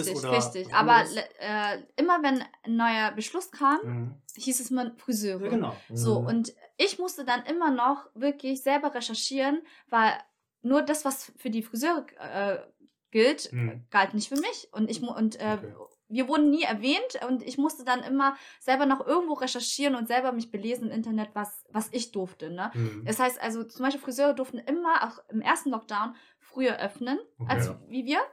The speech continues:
Speaker 1: Und die, und man hat denen immer zwei Wochen im Voraus schon Bescheid gegeben. Das
Speaker 2: Ach,
Speaker 1: heißt, die
Speaker 2: krass,
Speaker 1: konnten in
Speaker 2: okay.
Speaker 1: zwei Wochen, äh, ihre Hygienestandards und, ähm, Maßnahmen drauf vorbereiten.
Speaker 2: Mhm.
Speaker 1: Ich hab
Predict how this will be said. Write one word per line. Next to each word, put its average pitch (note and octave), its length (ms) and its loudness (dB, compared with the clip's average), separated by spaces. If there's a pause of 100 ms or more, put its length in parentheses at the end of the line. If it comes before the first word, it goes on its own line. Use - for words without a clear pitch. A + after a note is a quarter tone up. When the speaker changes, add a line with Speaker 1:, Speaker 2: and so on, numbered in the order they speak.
(260)
Speaker 1:
Und B3 160 0
die, A3+ 120 -12 (140)
und B3 160 0
man B3 180 0
hat D#4 180 0
denen B3+ 160 -4
immer C4+ 200 2
zwei D4 360 2
Wochen C#4+ 220 -2
im A3 120 0
Voraus C4 500 -4
schon A3+ 120 -2
Bescheid A3+ 320 -4
gegeben. F3+ 380 -12 (180)
Das B3 100 -6
Speaker 2:
Ach, - 40 0
Speaker 1:
heißt, C4+ 100 -2
die C4 40 -6
Speaker 2:
krass, C#4 100 -2
Speaker 1:
konnten C#4+ 160 6
in - 120 -2
Speaker 2:
okay. A#2 100 -2
Speaker 1:
zwei D4+ 300 6
Wochen, C4+ 420 0 (260)
äh, A3 200 0
ihre G#3+ 300 -2
Hygienestandards A3+ 1000 -2
und, G3+ 220 -6
ähm, G3 260 -8 (180)
Maßnahmen A3+ 600 2 (160)
drauf - 180 -2
vorbereiten. G3 580 0
Speaker 2:
Mhm. A2+ 400 -4 (520)
Speaker 1:
Ich - 380 4
hab B3+ 220 2